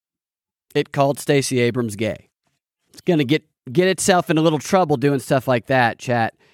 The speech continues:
G P T. In fact, it did something similar in the X R, a-, and I, I called it out on it, a-, and it did respond to me calling it out, which it does when you call it out.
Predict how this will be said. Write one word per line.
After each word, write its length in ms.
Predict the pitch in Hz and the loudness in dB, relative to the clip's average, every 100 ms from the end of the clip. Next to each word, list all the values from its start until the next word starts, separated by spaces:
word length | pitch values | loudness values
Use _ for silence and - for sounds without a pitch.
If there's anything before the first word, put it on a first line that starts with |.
| _ | _
G 200 | - 131 | -10 -6
P 160 | 117 110 | -4 -6
T. 240 | 107 113 | -4 -2
In 80 | 117 | -2
fact, 240 | 143 135 131 | 0 -2 -2
it 140 | 123 | -2
did 280 | 160 143 95 - | 0 0 -4 -4
something 340 | - 139 139 | 0 0 0
similar 640 | - 190 180 135 117 117 - _ _ _ _ _ _ | 0 0 2 2 2 0 -6 _ _ _ _ _ _
in 140 | - 139 | -4 0
the 100 | 135 | 2
X 240 | 123 - | 0 0
R, 380 | 156 131 104 101 - _ _ - | 2 2 0 -4 -8 _ _ -6
a-, 240 | - 80 | -6 -4
and 300 | 123 117 110 | -2 -2 -2
I, 180 | 107 101 | -4 -4
I 160 | - 113 | -4 -6
called 400 | - - 156 143 | -4 0 0 0
it 100 | 120 | 0
out 260 | 135 160 123 | 2 2 2
on 200 | 98 98 | -2 -6
it, 160 | 98 - _ _ _ | -10 -14 _ _ _
a-, 220 | 135 - - | -10 -8 -6
and 300 | 120 110 110 | -4 -4 -4
it 80 | |
did 160 | 120 151 | 0 0
respond 680 | 123 - 147 139 98 78 - | 0 -4 0 0 0 -6 -16
to 100 | - | -10
me 140 | 110 104 | -6 -4
calling 500 | - 101 92 87 - _ _ | -4 -4 -4 -10 -18 _ _
it 160 | - 104 | -8 -6
out, 280 | 90 - 113 | -6 -8 -6
which 180 | 127 | -4
it 80 | 170 | 0
does 320 | 180 214 107 | 2 2 0
when 120 | 117 120 | -4 -6
you 80 | |
call 220 | 113 113 92 | -2 -4 -4
it 60 | |
out. 180 | 62 50 | -10 -16